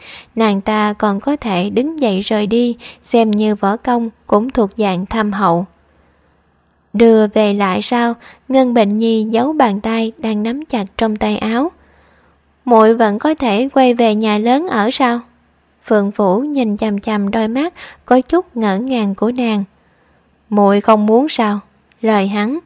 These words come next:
nói trong ý có ý. Vẻ mặt nghi hoặc hiện lên trong đáy mắt nàng. "Đương nhiên là muội muốn, chỉ là nàng sợ không cách nào khống chế được tim mình." Ngỡ ngàng, lo lắng, sợ hãi, lưu luyến,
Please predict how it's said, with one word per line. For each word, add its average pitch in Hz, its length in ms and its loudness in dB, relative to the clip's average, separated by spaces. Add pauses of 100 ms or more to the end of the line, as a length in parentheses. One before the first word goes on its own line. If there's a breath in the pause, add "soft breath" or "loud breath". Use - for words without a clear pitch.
(100)
nói 233 440 -2
trong 214 260 0
ý 240 240 -2
có 240 260 -2
ý. 254 280 0 (720 soft breath)
Vẻ 202 220 2
mặt 240 240 -2 (100)
nghi 220 180 0
hoặc 214 240 -2 (160)
hiện 208 340 0
lên 214 280 0
trong 214 260 -2
đáy 233 180 -2
mắt 311 280 -4
nàng. 214 260 -2 (920 soft breath)
"Đương 247 300 6
nhiên 240 320 2
là 233 120 2
muội 220 240 2
muốn, 254 320 2 (520)
chỉ 214 220 2
là 247 280 0
nàng 208 260 -2
sợ 196 380 -2
không 214 200 -2
cách 311 240 -4
nào 214 300 -2 (240 soft breath)
khống 247 280 0
chế 294 240 0
được 226 360 0
tim 226 260 2
mình." 208 220 0 (720 soft breath)
Ngỡ 208 260 2
ngàng, 226 420 -2 (120)
lo 220 220 0
lắng, 226 420 -4
sợ 220 260 0
hãi, 208 480 -2
lưu 240 260 4
luyến, 226 320 0